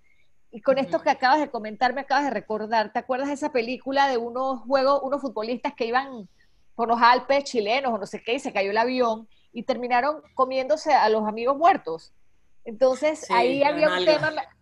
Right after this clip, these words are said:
Speaker 1: claro, me acuerdo que había un tema de culpabilidad muy grande, porque era como, ¿me como a mi amigo o no me como a mi amigo? Pero la situación dio para eso, ¿me explico? Eh, probablemente aquí, si yo estoy aquí contigo, pues no me voy a comerte la, el brazo, pero, pero,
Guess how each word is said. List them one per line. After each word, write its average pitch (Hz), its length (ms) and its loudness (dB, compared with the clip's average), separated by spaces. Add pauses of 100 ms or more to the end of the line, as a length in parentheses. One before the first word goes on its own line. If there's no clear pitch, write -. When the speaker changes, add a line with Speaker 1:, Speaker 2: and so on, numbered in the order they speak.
(140)
Speaker 1:
claro, 269 460 6
me 247 80 4
acuerdo 254 260 0
que 285 80 -2
había 247 120 4
un 220 80 -10
tema 277 220 -2
de 294 100 -2
culpabilidad 220 500 0
muy 262 160 -8
grande, 277 340 2
porque 240 480 -8
era 254 180 -4
como, 302 160 -2
¿me 220 140 -6
como 247 200 2
a - 20 2
mi 302 100 -2
amigo 294 300 0
o 262 100 -2
no 233 80 -8
me 254 120 -8
como 269 220 -6
a 285 60 -2
mi 254 100 -8
amigo? 233 480 -6 (600)
Pero 240 140 0
la 330 80 0
situación 269 760 -2 (1000)
dio 269 260 2
para 247 240 4
eso, 214 500 -2
¿me 233 80 -8
explico? 214 500 -6 (320)
Eh, 180 160 -8
probablemente 240 560 2
aquí, 269 300 -4
si 277 160 -6
yo 262 60 -2
estoy 262 160 -4
aquí 262 160 -2
contigo, 277 380 0
pues 285 140 0
no 208 120 -6
me 220 80 0
voy 240 80 6
a 240 60 6
comerte 214 360 -4
la, 214 220 2
el 190 100 -6
brazo, 233 400 2 (140)
pero, 214 360 -4
pero, 202 320 -4